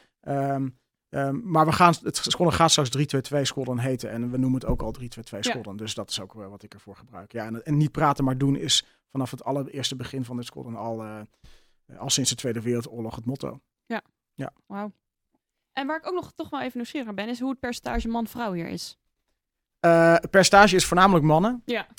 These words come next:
Speaker 1: Maar we hebben wel vrouwen ook, eh, eh, binnen het squadron.
Speaker 2: Zie je daar al een stijgende lijn in nu? Of
Speaker 1: Ehm,
Speaker 2: blijft het nog redelijk hetzelfde?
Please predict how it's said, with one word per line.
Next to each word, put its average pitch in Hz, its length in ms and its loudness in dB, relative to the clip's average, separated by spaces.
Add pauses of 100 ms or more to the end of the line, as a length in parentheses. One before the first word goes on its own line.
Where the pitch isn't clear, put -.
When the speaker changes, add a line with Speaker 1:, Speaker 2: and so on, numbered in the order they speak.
Speaker 1:
Maar 165 160 8
we 170 60 10
hebben 190 200 10
wel 156 300 8
vrouwen 151 360 2
ook, 156 240 -2
eh, 147 460 2 (220)
eh, - 60 -8
binnen 151 220 0
het 143 100 2
squadron. 123 420 -2 (180)
Speaker 2:
Zie - 160 -6
je 247 60 -2
daar 240 180 -2
al 240 200 -4
een 233 80 -6
stijgende 247 380 -8
lijn 262 280 -4
in 370 240 -4
nu? 339 220 -6
Of 269 220 -8
Speaker 1:
Ehm, 139 880 -2
Speaker 2:
blijft 226 180 -6
het - 80 -16
nog 214 80 -8
redelijk 214 220 -6
hetzelfde? - 520 -10